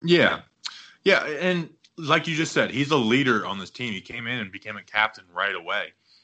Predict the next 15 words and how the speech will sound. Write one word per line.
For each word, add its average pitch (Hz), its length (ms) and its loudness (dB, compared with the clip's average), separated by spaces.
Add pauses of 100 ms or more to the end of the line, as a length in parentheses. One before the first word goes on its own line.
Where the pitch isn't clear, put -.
(160)
And, 113 320 -2
you 190 60 -4
know, 143 80 2
I've 131 120 2
had 139 140 -2
the 117 60 -6
pleasure 113 360 -6
to 101 220 -10
interview 107 420 -6
a 101 60 -6
few 113 160 -8
of 104 80 -8
the 98 40 -12
Giants, 107 580 -8 (420)
and 123 340 -6